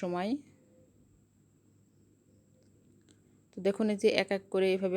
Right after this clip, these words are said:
আমি উল্টে পাল্টে দিচ্ছি, এটা কিন্তু লেগে যাবে না চুলাইতে। দেখুন, অনেক সুন্দর ফুলে উঠেছে। তো আমি একটা কাঠির সাহায্যে একটু উলট পালট করে দিয়ে দুপাশ সুন্দরভাবে ভেজে নিচ্ছি। আর চুলার জালটাকে medium to low-তে রেখেছি, মানে হাই হিটে দিলে চারিপাশটা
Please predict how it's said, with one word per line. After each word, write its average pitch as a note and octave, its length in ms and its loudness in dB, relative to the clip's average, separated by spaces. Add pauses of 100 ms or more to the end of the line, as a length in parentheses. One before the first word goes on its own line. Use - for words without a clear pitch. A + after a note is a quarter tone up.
আমি G3 180 -4
উল্টে G3 240 -2 (100)
পাল্টে F3+ 260 -2 (100)
দিচ্ছি, - 260 -6 (100)
এটা G3 180 -2
কিন্তু G3 180 -6 (120)
লেগে F#3+ 260 2
যাবে F3+ 200 2
না F3 40 -4 (100)
চুলাইতে। F3 380 0
দেখুন, F3+ 260 -4
অনেক F#3 140 -6 (100)
সুন্দর F#3+ 260 -4 (100)
ফুলে G3 320 0
উঠেছে। F3+ 380 -4 (300)
তো - 120 -16
আমি F3 160 -2
একটা F#3+ 120 -10 (100)
কাঠির F#3 360 -4
সাহায্যে F#3+ 420 -2
একটু F#3+ 240 -8
উলট F#3 240 -2
পালট F3 220 -2 (100)
করে F3+ 160 0 (100)
দিয়ে F3 200 0 (640)
দুপাশ F#3+ 280 2 (100)
সুন্দরভাবে F#3 440 0 (100)
ভেজে F3+ 280 2
নিচ্ছি। E3+ 280 -4 (200)
আর E3+ 80 0 (120)
চুলার F3+ 240 0 (100)
জালটাকে F3 520 -2 (180)
medium F3+ 360 -2 (120)
to - 60 -2 (120)
low-তে F3 260 -2 (100)
রেখেছি, F#3 400 -4 (920)
মানে E3+ 180 -2 (100)
হাই F3 240 0
হিটে F#3+ 280 0
দিলে F#3+ 160 2 (200)
চারিপাশটা F#3+ 580 -2